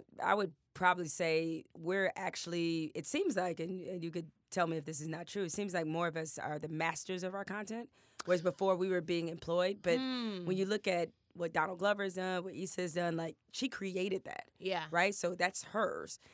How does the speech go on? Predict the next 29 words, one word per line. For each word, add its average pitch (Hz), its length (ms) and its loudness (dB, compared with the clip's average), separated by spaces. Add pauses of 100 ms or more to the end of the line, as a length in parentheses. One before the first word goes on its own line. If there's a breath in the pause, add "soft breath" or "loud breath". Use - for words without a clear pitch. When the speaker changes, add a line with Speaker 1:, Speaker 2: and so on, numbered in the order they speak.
(180 soft breath)
Speaker 1:
And 165 440 0
they 165 140 0
can't 196 380 -2 (180)
really, 175 560 -4 (300)
they 180 140 -6
have 180 220 4
to 196 80 -6
go 175 140 4
through 160 200 -4
her 156 260 0 (160)
Speaker 2:
Yeah. 190 360 0
Speaker 1:
to 185 120 2
get 185 240 4
that 170 240 2
out 180 180 0
there. - 300 -4 (100)
Speaker 2:
Well, 294 140 -2
you 294 100 0
know 311 140 2
what 269 180 2
it, 254 160 -6
what 240 180 0
it 247 140 -2
is, 302 300 -4
is, 202 580 -2 (140)
um, 170 560 0 (1300)
having 240 480 2
a 202 60 0
specific 185 640 -6